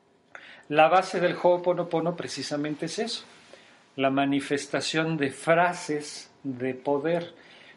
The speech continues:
que lo que salga de mi ser sean expresiones completamente positivas. Eh,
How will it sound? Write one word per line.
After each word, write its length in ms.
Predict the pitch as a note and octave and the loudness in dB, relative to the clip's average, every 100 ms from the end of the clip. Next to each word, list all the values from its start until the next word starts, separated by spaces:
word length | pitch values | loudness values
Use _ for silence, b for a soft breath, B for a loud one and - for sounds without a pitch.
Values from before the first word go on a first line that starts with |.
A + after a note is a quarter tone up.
| _ | _
que 140 | - C#3 | -4 0
lo 240 | C#3 C#3+ | 0 -2
que 120 | - | -6
salga 560 | - - F#3+ A3 A3 G#3 | -6 2 4 4 2 2
de 180 | D#3+ C#3+ | 2 -2
mi 220 | C3+ B2+ | -2 -6
ser 440 | - - C#3 C#3+ - B B _ | -6 -2 -2 -4 -10 B B _
sean 540 | - - - D#3 D#3 E3 | -14 -10 -2 0 2 2
expresiones 1200 | F#3 - - E3+ C#3+ - D3 D3 C#3+ E3 - - _ | 0 -2 -4 -2 -2 -2 -2 -2 -2 -6 -12 -18 _
completamente 1040 | - C#3 C3+ D#3 E3 D#3+ D3 C#3 C3 - | -2 -2 -2 -4 -4 -2 -2 -2 -4 -10
positivas. 920 | C3+ D3 C#3 D3 C#3 E3 E3 C3+ - B B B B B B B _ _ | -10 -8 -8 -10 -10 -8 -8 -8 -12 B B B B B B B _ _
Eh, 540 | D3 C#3+ C#3+ D3 D3 | -2 2 2 0 -2